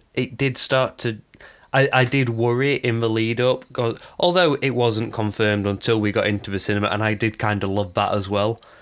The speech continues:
Imagine if we didn't know that Wolverine was gonna be in Deadpool three, um, and then he, he was just there.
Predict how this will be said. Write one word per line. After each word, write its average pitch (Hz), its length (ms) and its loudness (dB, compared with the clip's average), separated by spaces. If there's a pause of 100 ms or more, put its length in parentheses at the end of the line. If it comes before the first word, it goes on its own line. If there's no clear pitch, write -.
(360)
Imagine 123 420 2
if 120 140 -2
we 113 100 0
didn't 110 280 0
know 107 200 2
that 101 120 -4
Wolverine 104 560 0
was 98 120 -4
gonna 104 200 -2
be 98 220 0
in 95 240 -4 (160)
Deadpool 98 480 -4
three, 98 380 -4 (640)
um, 95 320 0
and 101 220 -2
then 95 300 -2 (160)
he, 85 360 -8
he 101 120 -4
was 104 180 -2
just - 180 -4
there. 95 320 0